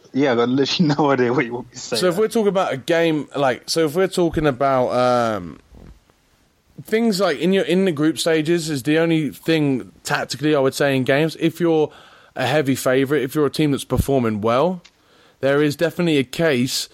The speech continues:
Speaker 2: for holding back a little bit, not worrying about drumming up a big score,
Speaker 1: Oh,
Speaker 2: not
Speaker 1: okay,
Speaker 2: worrying about
Speaker 1: okay,
Speaker 2: chasing
Speaker 1: sweet.
Speaker 2: every guy back, because everyone hates a chaser.
Speaker 1: Yeah, mate, if you, if someone's made a break and they're more than ten meters away from you, you're not allowed to chase them.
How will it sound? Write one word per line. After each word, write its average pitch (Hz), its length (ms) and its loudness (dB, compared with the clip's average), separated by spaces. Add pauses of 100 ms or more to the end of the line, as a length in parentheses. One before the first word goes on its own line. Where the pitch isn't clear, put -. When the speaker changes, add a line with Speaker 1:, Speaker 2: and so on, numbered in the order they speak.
(140)
Speaker 2:
for 135 460 0
holding 135 400 2
back 139 260 -2
a 135 40 4
little 123 180 2
bit, 113 160 0
not 131 240 0
worrying 135 220 2
about 123 240 -2 (120)
drumming 139 400 0
up 127 120 0
a 120 60 -2
big 120 220 -2
score, 113 400 0
Speaker 1:
Oh, 147 360 2
Speaker 2:
not 160 80 2
Speaker 1:
okay, 135 80 2
Speaker 2:
worrying 147 280 2
about 135 200 0
Speaker 1:
okay, 110 100 -10
Speaker 2:
chasing 151 680 0
Speaker 1:
sweet. - 60 -4
Speaker 2:
every 131 500 2
guy 120 340 0
back, 110 380 -2
because 113 300 -2 (140)
everyone 143 680 0
hates 110 460 -4
a 117 80 2
chaser. 76 640 -2 (1160)
Speaker 1:
Yeah, 113 200 0
mate, 110 180 2
if 104 140 -2
you, - 100 -2
if 120 140 0
someone's 160 240 0
made 139 160 0
a 113 60 -2
break 123 400 -2
and 117 120 -6
they're 113 120 -6
more 113 160 -2
than 110 80 -4
ten 113 180 -2
meters 113 200 -4
away 110 160 2
from - 100 -18
you, 117 100 0
you're 120 120 2
not 113 100 0
allowed 117 140 2
to - 80 -12
chase - 260 -8
them. - 160 -16